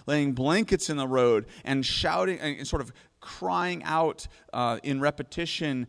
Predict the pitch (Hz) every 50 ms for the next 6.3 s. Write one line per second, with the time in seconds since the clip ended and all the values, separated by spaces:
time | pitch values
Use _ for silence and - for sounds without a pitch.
0 | - - _ _ 123 127 123 120 - - - _ 131 127 120 113 - - - 113
1 | 110 107 - - 165 160 143 143 127 - - 151 147 131 123 117 - - - -
2 | - 170 147 127 - - - 170 165 175 175 170 165 156 127 120 113 - - -
3 | 160 156 160 160 160 143 135 127 120 - - - 143 143 139 131 120 110 110 -
4 | - - - - 135 123 151 143 151 160 165 156 131 120 - - - - 135 165
5 | 160 143 131 123 110 - - - 127 135 139 143 - - - 147 143 151 139 131
6 | 117 110 104 - -